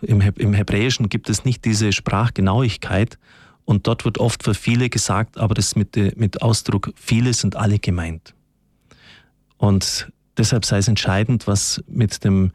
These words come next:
hebräischen Urwort gemeint sei. Er bringt dann einzelne Beispiele, die schon eine gewisse Plausibilität haben.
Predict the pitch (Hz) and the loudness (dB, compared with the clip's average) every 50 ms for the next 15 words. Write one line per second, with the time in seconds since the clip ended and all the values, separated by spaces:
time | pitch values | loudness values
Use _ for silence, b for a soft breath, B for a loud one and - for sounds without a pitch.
0 | b b b - 101 - - 101 107 120 - - - - 123 123 117 104 95 98 | b b b -6 -2 0 2 2 2 2 0 0 0 0 0 2 2 2 0 0
1 | - - 98 92 90 90 95 98 - - - - 92 98 - _ _ _ _ _ | 0 0 0 2 2 2 2 0 0 -2 -6 -6 -8 -10 -12 _ _ _ _ _
2 | _ _ - - - - 101 104 - 107 - 95 95 92 - - 101 95 92 - | _ _ -4 0 2 4 2 2 2 0 0 2 2 0 2 2 0 0 2 2
3 | 95 101 113 120 - - - 101 101 104 139 131 120 B B B B B B B | 2 2 2 0 0 0 0 0 2 2 2 0 -2 B B B B B B B
4 | - - 104 101 - - 113 120 127 123 113 104 - 98 104 110 104 - - 98 | -2 0 0 2 2 2 2 2 2 2 2 2 2 2 2 0 0 0 0 0
5 | 98 - 101 104 104 101 95 - 117 113 113 - - 90 87 87 92 87 85 | 0 0 0 0 0 0 0 0 0 0 0 -2 -2 -2 -2 -2 -2 -6 -10